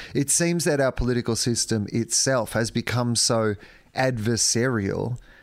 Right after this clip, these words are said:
You know, the idea of point scoring for the sake of point scoring is inbuilt into the process, rather than the idea that we're all generally working towards the same goals, but people just have different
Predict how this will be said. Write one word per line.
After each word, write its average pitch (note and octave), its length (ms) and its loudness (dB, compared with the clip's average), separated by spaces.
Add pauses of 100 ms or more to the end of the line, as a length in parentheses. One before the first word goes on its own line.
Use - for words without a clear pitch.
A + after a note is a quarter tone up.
You C3+ 140 2
know, B2 60 0
the B2 160 2
idea B2 440 2
of A2 180 -4
point B2+ 300 0
scoring A2+ 560 0
for A#2 160 -2
the G#2+ 100 0
sake A2 340 0
of A2+ 260 -4
point A#2 280 -2
scoring G#2+ 540 -2
is A2 260 -2
inbuilt A2+ 540 -2
into A2+ 360 0
the G#2 120 -2
process, G#2+ 640 -2 (340)
rather B2+ 460 2
than A#2+ 180 0
the A2+ 140 2
idea A2+ 360 2
that A2 120 0
we're A2+ 120 0
all A#2+ 440 0 (300)
generally B2 600 2
working A2+ 460 0
towards A2 400 0
the A2+ 80 0
same A2 480 2 (380)
goals, A#2+ 420 2
but A2+ 240 -2
people A#2 300 0
just A2+ 260 0
have G2+ 260 0
different A2 520 -2